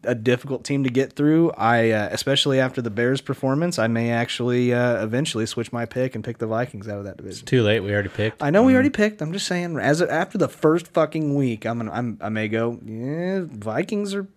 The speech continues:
Speaker 1: looking, you know, pretty damn strong."
Speaker 3: I saw you with a stone and a chisel.
Speaker 1: <laughs>
Speaker 3: You etched that
Speaker 1: <laughs> I
Speaker 3: shit.
Speaker 1: etched that shit.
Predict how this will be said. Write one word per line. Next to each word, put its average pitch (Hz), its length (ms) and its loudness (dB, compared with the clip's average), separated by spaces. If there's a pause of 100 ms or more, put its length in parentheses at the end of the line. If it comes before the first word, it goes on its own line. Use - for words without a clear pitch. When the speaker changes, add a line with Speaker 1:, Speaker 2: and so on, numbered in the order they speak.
(240)
Speaker 1:
looking, 151 360 -6 (380)
you 147 80 -4
know, 190 160 -10
pretty 147 180 -2
damn 170 80 -4
strong." 185 260 -8 (680)
Speaker 3:
I 131 80 2
saw 165 320 2
you 151 220 4
with 123 120 4
a 110 60 0
stone 127 480 -2
and 101 160 -4
a 95 60 -6
chisel. 107 520 -2 (240)
Speaker 1:
<laughs> 180 60 6 (680)
Speaker 3:
You 123 360 0
etched 143 280 6
that 120 180 4
Speaker 1:
<laughs> - 0 -
I 123 200 4
Speaker 3:
shit. 107 120 4
Speaker 1:
etched 151 240 4
that 123 220 2
shit. 101 440 -2